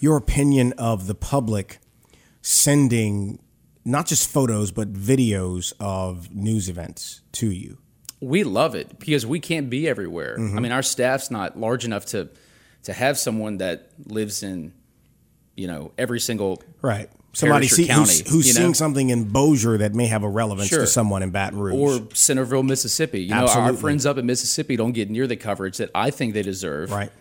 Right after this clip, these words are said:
Speaker 2: But then again, we don't have the resources to
Speaker 1: Sure,
Speaker 2: go up there every
Speaker 1: sure,
Speaker 2: day.
Speaker 1: sure.
Speaker 2: So we love getting content from people as long as they allow us to use it.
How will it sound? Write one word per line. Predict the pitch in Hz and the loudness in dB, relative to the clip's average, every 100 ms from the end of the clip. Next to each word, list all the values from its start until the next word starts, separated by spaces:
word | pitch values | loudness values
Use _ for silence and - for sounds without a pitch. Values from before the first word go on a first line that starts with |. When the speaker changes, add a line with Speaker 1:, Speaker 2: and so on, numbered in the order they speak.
| _ _ - | _ _ -6
Speaker 2:
But | 107 92 104 | -4 -4 -4
then | 120 101 | -6 -2
again, | 117 117 | -2 -2
we | 101 | -2
don't | 104 95 | -4 -6
have | 110 104 | -6 -6
the | 95 | -6
resources | 85 110 - 107 - - | -6 -6 -6 -8 -8 -6
to | |
Speaker 1:
Sure, | 113 - | 2 2
Speaker 2:
go | 170 | 2
up | - | 0
there | 107 90 | -4 -4
every | 85 | -2
Speaker 1:
sure, | 277 | -2
Speaker 2:
day. | 82 | -2
Speaker 1:
sure. | 78 - | -4 2
Speaker 2:
So | 135 | 2
we | 113 123 160 | 2 -2 -4
love | 139 117 139 123 | -2 0 0 0
getting | 120 101 98 90 | -4 -4 -4 -6
content | - 113 104 - 92 | -6 -6 -6 -8 -10
from | - 90 | -10 -10
people | 87 92 95 80 | -10 -12 -10 -8
as | 95 - | -6 -4
long | 110 110 | -2 -2
as | 95 | -4
they | 92 | -6
allow | 92 98 95 | -4 -4 -4
us | 92 | -6
to | - | -10
use | 87 123 110 | -4 -2 -2
it. | 76 | -6